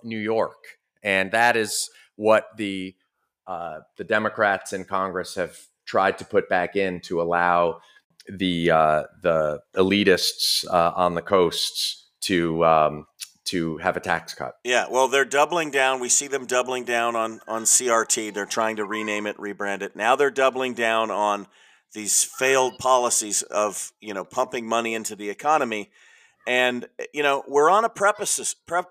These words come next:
Speaker 2: precipice, Paul. I mean, the House has passed this. They just need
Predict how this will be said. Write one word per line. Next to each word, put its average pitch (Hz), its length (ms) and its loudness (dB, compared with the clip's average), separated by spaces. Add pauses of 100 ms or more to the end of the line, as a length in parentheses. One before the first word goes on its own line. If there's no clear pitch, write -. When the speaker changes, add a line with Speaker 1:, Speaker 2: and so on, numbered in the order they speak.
Speaker 2:
precipice, 185 540 -6
Paul. 117 280 -2
I 123 60 -2
mean, 117 220 -8 (280)
the 120 100 0
House 170 340 6
has 180 200 -2
passed 160 440 0
this. - 260 -10
They 110 160 -6
just 151 400 0
need 147 380 -6